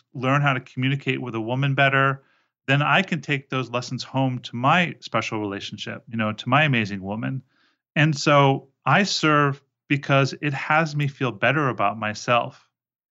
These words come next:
And hopefully my service is in alignment with what these people want and what the world wants. And so far, the feedback's been pretty good. But you can serve in any way that fits you.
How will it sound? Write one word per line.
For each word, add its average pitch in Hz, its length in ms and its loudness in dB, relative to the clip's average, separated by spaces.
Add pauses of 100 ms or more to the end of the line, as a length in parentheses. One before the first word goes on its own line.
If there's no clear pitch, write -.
(360)
And 135 280 4
hopefully 127 640 2
my 127 180 0
service 120 480 -2
is 123 160 -4
in 123 60 -6
alignment 113 480 0
with 110 160 -6
what 107 180 -2
these - 160 -10
people 110 300 -6
want 101 300 2
and 104 80 -4
what 107 140 -4
the 113 80 -2
world 147 260 4
wants. 107 340 -8
And 113 120 -8
so 123 140 0
far, 107 400 2 (320)
the 117 80 -2
feedback's 139 500 2
been 113 180 -6
pretty 110 260 -6
good. 110 400 -2 (720)
But 165 300 0
you 170 180 -2
can 226 160 -4
serve 160 400 2
in 127 220 -4
any 175 240 2
way 156 300 0
that 135 340 -2 (320)
fits 180 320 0
you. 107 200 -6